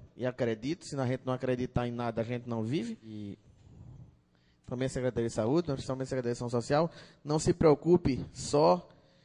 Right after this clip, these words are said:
em colocar funcionários pra fora que foram pra caminhadas, foram pra um lanche, foram pra almoço de um candidato alheio à vontade do prefeito. Que a Secretaria de Ação Social trabalhe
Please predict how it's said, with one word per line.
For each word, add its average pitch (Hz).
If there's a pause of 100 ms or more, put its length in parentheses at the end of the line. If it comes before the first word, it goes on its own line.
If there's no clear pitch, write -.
(200)
em 143
colocar 151
funcionários 143
pra 123
fora 165 (680)
que 165 (280)
foram 156
pra 143
caminhadas, 143
foram 127
pra 127
um 113
lanche, 131
foram 151
pra 147
almoço 135 (240)
de 139
um 151
candidato 139
alheio 127
à -
vontade 143
do 170
prefeito. 127 (460)
Que -
a -
Secretaria 156
de 156
Ação 151
Social 147 (1500)
trabalhe 156